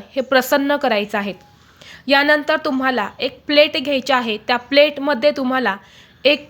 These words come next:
खोबऱ्याचा तुकडा घ्यायचा आहे. जे सुकं खोबरं असतं त्याचा एक छोटासा तुकडा तुम्हाला घ्यायचा आहे,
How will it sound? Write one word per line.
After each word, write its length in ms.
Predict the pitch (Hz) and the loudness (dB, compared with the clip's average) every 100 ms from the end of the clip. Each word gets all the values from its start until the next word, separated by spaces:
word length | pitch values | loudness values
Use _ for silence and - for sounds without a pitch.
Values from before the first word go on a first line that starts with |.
| _ | _
खोबऱ्याचा 540 | 294 247 262 254 285 285 - | 2 4 4 2 0 -2 -4
तुकडा 300 | 269 277 285 | -2 2 2
घ्यायचा 340 | 277 214 214 | 0 -4 -4
आहे. 160 | 202 208 - _ _ _ _ _ _ | -6 -6 -16 _ _ _ _ _ _
जे 220 | 233 277 | -6 -4
सुकं 400 | 277 311 294 311 302 | -2 -2 0 2 2
खोबरं 340 | 294 254 262 | 0 2 2
असतं 300 | 262 - 202 - | 0 -4 -8 -4
त्याचा 220 | 247 254 | -4 0
एक 220 | 262 - - | 0 -2 -4
छोटासा 360 | 294 262 269 | -2 0 -2
तुकडा 360 | 277 277 - 277 | -2 -4 0 0
तुम्हाला 400 | 285 269 269 269 | 2 -2 0 0
घ्यायचा 380 | 262 262 240 240 | 0 -2 0 0
आहे, 200 | 226 | 0